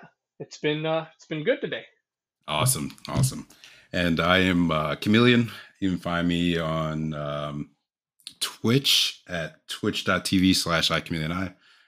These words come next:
Speaker 2: I've been streaming a little bit lately. Um, and then also at, um, Chameleon Games on Twitter. Um, but, uh, thanks for joining us for another episode, guys. Uh, we always appreciate it. If you, if you like, uh, feel free to like,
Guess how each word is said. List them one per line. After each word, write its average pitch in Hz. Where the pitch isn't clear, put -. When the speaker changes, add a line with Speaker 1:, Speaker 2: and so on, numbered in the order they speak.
Speaker 2:
I've 120
been 113
streaming 104
a -
little 98
bit 90
lately. 98
Um, 78
and 82
then 80
also 90
at, 80
um, 71
Chameleon 95
Games 73
on 69
Twitter. -
Um, 71
but, 80
uh, 82
thanks 147
for 151
joining 131
us 92
for -
another 95
episode, 76
guys. 98
Uh, 87
we 82
always 90
appreciate 110
it. 85
If -
you, 78
if -
you 85
like, 95
uh, 76
feel 87
free 82
to 73
like, 78